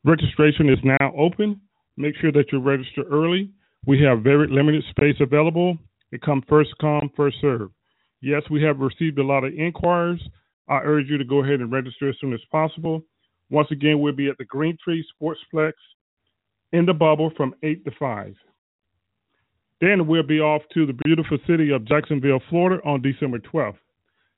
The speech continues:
This event is hosted by First Coast Gridiron Recruiting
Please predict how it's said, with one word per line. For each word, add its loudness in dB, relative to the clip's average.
This 4
event 4
is 2
hosted -2
by 0
First -2
Coast -4
Gridiron 0
Recruiting -2